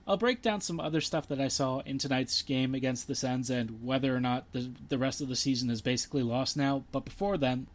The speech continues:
I thought you should know about Built Bar, the best tasting protein bar on the market. It's the new year, so that means New Year's resolutions. If yours is about getting fit or eating healthier, make sure you include Built Bar in your New Year's plans.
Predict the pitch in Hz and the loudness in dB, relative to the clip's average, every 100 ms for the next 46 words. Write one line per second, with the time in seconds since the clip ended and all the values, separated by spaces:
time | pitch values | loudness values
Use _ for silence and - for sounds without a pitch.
0 | - 180 175 269 247 202 202 170 156 117 | -8 0 2 2 0 -2 -2 4 4 4
1 | 143 139 110 107 117 127 196 - - 180 | 2 2 -2 -6 -6 2 2 2 -2 -2
2 | - 156 147 143 151 131 139 - 131 120 | 0 0 2 4 4 4 2 2 -2 2
3 | 123 135 104 - - - - - 160 - | 2 0 -2 -8 -18 -20 -18 8 12 12
4 | 147 143 185 160 160 143 139 156 143 123 | 12 12 12 12 12 12 12 12 12 8
5 | - 143 175 165 160 131 135 135 131 117 | 10 10 12 10 10 12 12 12 10 8
6 | 113 98 - - - - 135 143 214 214 | 4 0 -2 -2 -10 4 10 12 12 12
7 | 170 143 139 - 143 180 147 147 147 - | 10 10 10 12 10 10 8 6 6 2
8 | 139 151 160 180 139 135 135 131 131 - | 4 10 10 10 10 10 10 10 8 2
9 | - 160 202 - 165 - 135 175 170 160 | 10 10 12 10 8 8 10 10 10 10
10 | 151 113 139 139 131 131 - 160 156 143 | 10 12 10 12 10 10 4 8 12 12
11 | 147 147 143 131 135 120 107 - | 12 12 12 10 8 8 8 2